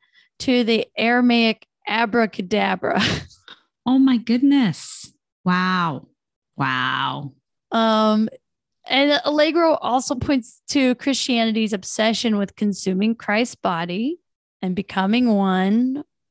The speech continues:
Speaker 1: with God by eating the body of Christ.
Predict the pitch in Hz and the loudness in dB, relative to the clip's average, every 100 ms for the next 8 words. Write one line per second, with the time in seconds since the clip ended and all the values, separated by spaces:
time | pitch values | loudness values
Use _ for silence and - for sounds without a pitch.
0 | - 190 196 202 - _ _ 190 202 180 | -6 -4 -2 -4 -8 _ _ -2 2 2
1 | 185 220 233 _ _ - 190 185 190 254 | 0 -2 -4 _ _ -6 -4 -4 -2 0
2 | 285 226 190 180 185 175 160 156 165 165 | 2 0 0 -4 -6 -6 -6 -8 -10 -12
3 | - 165 - 240 240 - - | -8 -6 -4 -6 -8 -12 -16